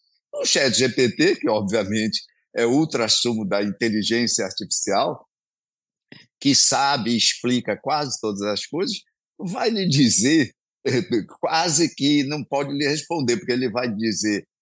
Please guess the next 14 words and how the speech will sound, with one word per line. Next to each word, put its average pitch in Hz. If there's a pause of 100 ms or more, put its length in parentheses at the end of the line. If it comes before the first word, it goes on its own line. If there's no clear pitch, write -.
(220)
que 135
esse 151
Centrão 120
é 113
alguma 117
coisa 110
indefinida, 113 (560)
fluida, 120 (260)
que 131
as 127
lideranças 120
não 113
aparecem, 113
que, 123